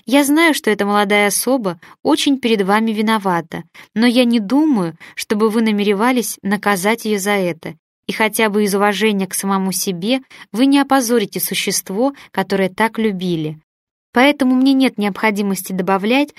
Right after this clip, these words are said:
что внимание, которое не заслуживает дочь, должно оказывать матери, женщине весьма почтенной, перед которой вы далеко не безгрешны. Ибо, в конце концов,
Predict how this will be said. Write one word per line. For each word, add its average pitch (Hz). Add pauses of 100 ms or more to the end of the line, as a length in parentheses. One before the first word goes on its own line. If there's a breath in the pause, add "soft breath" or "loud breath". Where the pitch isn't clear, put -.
(160 loud breath)
что -
внимание, 233
которое 214
не 202
заслуживает 190
дочь, 247 (260 loud breath)
должно 277
оказывать 262
матери, 190 (280 loud breath)
женщине 214
весьма 214
почтенной, 208 (200 loud breath)
перед 220
которой 214
вы 240
далеко 208
не 226
безгрешны. 180 (340)
Ибо, 262
в -
конце 254
концов, 262